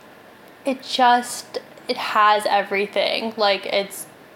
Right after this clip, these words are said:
gross, it's hypocritical. I mean, you had, and, like, each kind of de-, unspooling of the story had its own little, like, microcosm of scandal. Like, you had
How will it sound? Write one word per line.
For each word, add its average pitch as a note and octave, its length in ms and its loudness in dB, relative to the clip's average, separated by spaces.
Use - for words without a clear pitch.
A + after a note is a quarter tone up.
gross, G3 720 2
it's G#3 200 -2
hypocritical. F#3+ 1160 2
I - 80 2
mean, G#3+ 200 0
you G#3+ 100 0
had, G3+ 440 4
and, C4 100 4
like, C#4 220 0
each C4+ 320 0
kind A#3 240 0
of G3 200 2
de-, G3 220 -2
unspooling G#3+ 840 2
of G3 140 2
the F#3 100 0
story G3 560 2
had G3+ 280 0
its F#3+ 240 -2
own G3+ 720 0
little, G#3+ 140 4
like, G3 140 4
microcosm G3 920 0
of - 120 -4
scandal. - 560 0
Like, G#3 240 0
you G#3 80 -2
had F#3+ 560 2